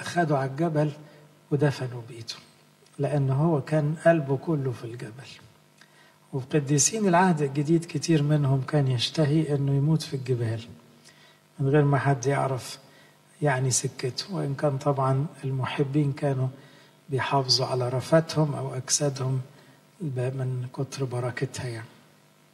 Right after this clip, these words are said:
مات هناك موسى عبد الرب في أرض مؤاب حسب قول الرب، ودفنه، دفنه مين؟ الرب.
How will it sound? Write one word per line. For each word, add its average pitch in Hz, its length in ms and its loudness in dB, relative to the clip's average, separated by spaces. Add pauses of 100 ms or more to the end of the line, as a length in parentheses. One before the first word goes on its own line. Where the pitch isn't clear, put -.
(680)
مات 226 260 8
هناك 185 480 6
موسى 180 260 4
عبد 156 320 2
الرب 156 240 2
في 160 220 -2
أرض 151 280 2
مؤاب 151 340 2
حسب 143 400 0
قول 143 240 0
الرب، 120 340 -4
ودفنه، 175 1200 4 (760)
دفنه 147 540 4
مين؟ 139 440 4 (680)
الرب. 127 320 2